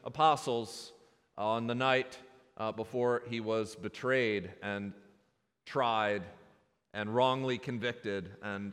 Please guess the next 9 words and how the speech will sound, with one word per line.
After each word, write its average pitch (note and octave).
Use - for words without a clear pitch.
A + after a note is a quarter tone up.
sent A#2+
to A2+
a G#2+
Roman A2
cross G2+
to G2
die G2
a G2
torturous G#2+